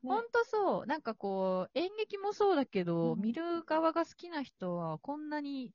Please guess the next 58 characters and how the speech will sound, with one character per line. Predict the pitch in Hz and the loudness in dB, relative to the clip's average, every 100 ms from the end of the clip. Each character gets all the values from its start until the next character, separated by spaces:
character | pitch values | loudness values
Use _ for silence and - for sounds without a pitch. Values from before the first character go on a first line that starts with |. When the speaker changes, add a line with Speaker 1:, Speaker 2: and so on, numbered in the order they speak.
| - | -8
Speaker 2:
手 | 285 | -4
が | 226 | -2
届 | 185 170 175 | -4 -6 -6
き | 165 | -6
や | |
す | 180 | -6
く | - | -10
な | 151 | -10
っ | 139 - | -10 -12
た | |
か | 139 139 | -10 -8
ら、 | |
や | 147 175 | -6 -4
る | 247 | -4
側 | 302 339 | -4 -4
に | 349 | -4
も | 285 175 160 202 | -4 -4 -6 -10
ど | 320 | -10
ん | 302 | -4
ど | 196 | -4
ん | |
入 | 190 370 | -4 -10
っ | |
て | - 190 | -12 -10
く | 175 | -8
れ | 156 | -8
ば | 143 139 _ _ _ | -10 -14 _ _ _
い | 262 | -8
い。 | |
Speaker 1:
う | |
ん。 | 277 180 160 | -6 -8 -10
ね。 | - _ - | -14 _ -12
そ | 240 | -12
う | 208 | -10
そ | 208 | -14
う。 | |
だ | 190 | -10
か | 233 | -12
ら | - | -2
今 | 415 453 | -2 0
回 | 269 262 | 0 0
の | 202 | 0
イ | 185 254 | -4 -6
ン | 262 | -4
ハ | 285 277 | -4 -4
ー | |
チ | 269 311 | -6 -8
ー | 277 | -6
ム | 202 175 | -6 -6
は | 165 | -6
ラ | 208 | -4
ジ | 311 311 302 | -4 -4 -4
オ、 | 233 185 160 _ _ _ 185 | -4 -4 -8 _ _ _ -12
ラ | 196 | -10
ジ | 214 262 | -8 -6
オ | 285 269 _ _ _ _ | -8 -8 _ _ _ _
系 | 277 269 262 | -2 0 0
の | 262 | -4